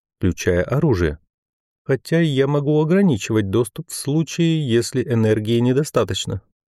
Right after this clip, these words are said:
Тогда я не совсем понимаю,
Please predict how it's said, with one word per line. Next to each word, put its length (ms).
Тогда 300
я 140
не 100
совсем 400
понимаю, 580